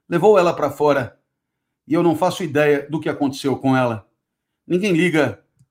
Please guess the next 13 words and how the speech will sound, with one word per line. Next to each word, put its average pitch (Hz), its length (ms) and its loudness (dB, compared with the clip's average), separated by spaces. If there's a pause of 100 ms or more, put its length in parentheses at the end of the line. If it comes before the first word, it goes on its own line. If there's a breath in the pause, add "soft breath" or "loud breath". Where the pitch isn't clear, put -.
pra 139 140 -4
o 151 60 -2
que 156 100 -8
os - 100 -4
pro-, 143 360 -2
proletas 139 520 0
falam. 135 480 0 (540)
É 139 80 -2
uma 151 180 4
relação 156 880 2
típica 143 460 -2
de 131 240 -6
proleta. 135 680 -2